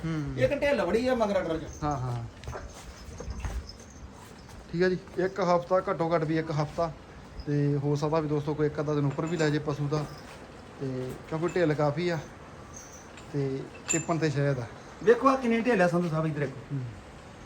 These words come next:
Speaker 2: ਆਹ ਸਾਰਾ ਬਹਾਨਾ ਮਗਰ ਸਾਰਾ ਹੀ ਹੋਣਾ।
Speaker 1: ਲਓ ਜੀ, ਹਲਾਇਆ ਵੀ ਨਹੀਂ ਹਿੱਲਦੀ ਇਹ ਤੇ।
Speaker 2: ਹਾਂ, ਬਹੁਤ ਜ਼ਿਆਦਾ ਠੰਡੀ ਸੰਧੂ ਸਾਹਿਬ ਇਹ।
Speaker 1: ਲਓ ਵੀ ਦੋਸਤੋ,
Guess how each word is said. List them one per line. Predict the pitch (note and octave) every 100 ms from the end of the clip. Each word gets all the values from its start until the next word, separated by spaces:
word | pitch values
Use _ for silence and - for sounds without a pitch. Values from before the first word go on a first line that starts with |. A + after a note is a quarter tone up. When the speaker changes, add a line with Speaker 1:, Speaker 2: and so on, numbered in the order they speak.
| - -
Speaker 2:
ਆਹ | F3+
ਸਾਰਾ | E3 G3+
ਬਹਾਨਾ | G#3+ F#3+ C#3+
ਮਗਰ | C#3+ C#3 D3
ਸਾਰਾ | C#3 D#3
ਹੀ |
ਹੋਣਾ। | D3+ B2 B2 - - - - -
Speaker 1:
ਲਓ | C#3 C3+
ਜੀ, | B2+ - - - - -
ਹਲਾਇਆ | D3 C#3+ C#3+
ਵੀ |
ਨਹੀਂ | F#3+
ਹਿੱਲਦੀ | E3+ D#3+ C3+
ਇਹ | C3+
ਤੇ। | C#3 D3
Speaker 2:
ਹਾਂ, | G3 G3+
ਬਹੁਤ | F3+ A3
ਜ਼ਿਆਦਾ | G3 F3+
ਠੰਡੀ | D3+ E3+ D#3
ਸੰਧੂ | D3 C#3+
ਸਾਹਿਬ | C#3+
ਇਹ। | D3 C3 - - - - - - - - - - - - - - D3+
Speaker 1:
ਲਓ | D3 D#3
ਵੀ |
ਦੋਸਤੋ, | C3+ B2+ A#2